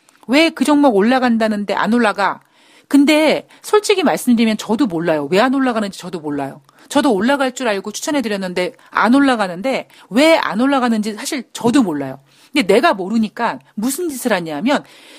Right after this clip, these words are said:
자꾸 뭐 시장이 이런 거고요. 뭐 예를 들면 세력이 뭐 어쩌고요. 이런 재료가 나왔었는데 이게 아직까지 뭐 반영이 안 됐고요.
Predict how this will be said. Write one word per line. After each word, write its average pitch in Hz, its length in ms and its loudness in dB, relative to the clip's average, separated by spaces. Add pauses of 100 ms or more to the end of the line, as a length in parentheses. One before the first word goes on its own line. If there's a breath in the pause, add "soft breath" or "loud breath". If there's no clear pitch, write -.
(140 loud breath)
자꾸 415 1120 2 (680)
뭐 220 260 0
시장이 302 560 0
이런 208 340 0
거고요. 185 840 -4
뭐 180 260 -10
예를 175 300 -4
들면 180 320 -6
세력이 254 580 -2
뭐 180 160 -2
어쩌고요. 185 880 -4
이런 208 300 0
재료가 190 380 -2
나왔었는데 180 880 -2
이게 175 300 -2
아직까지 185 640 -4
뭐 175 160 -6
반영이 185 500 -2
안 165 200 -4
됐고요. 185 400 -4